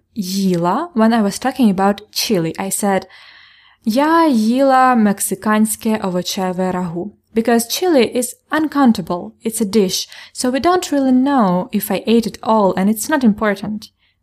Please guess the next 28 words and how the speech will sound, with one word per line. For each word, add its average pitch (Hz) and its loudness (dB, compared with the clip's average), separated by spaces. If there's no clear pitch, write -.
But 190 0
instead 330 0
I 202 0
used 208 0
the 202 0
perfective 196 -4
form 175 -4
з'їла, 180 0
з'їла 180 0
with 175 -6
a 180 -6
prefix - -6
z, 175 -6
for 233 2
the 233 4
piece 247 0
of - -4
pie, 190 -6
because 233 2
it's 233 -4
a 254 -2
very 262 0
precise 247 2
portion 220 0
of 170 -6
food. - -6
I 226 2
ate 202 0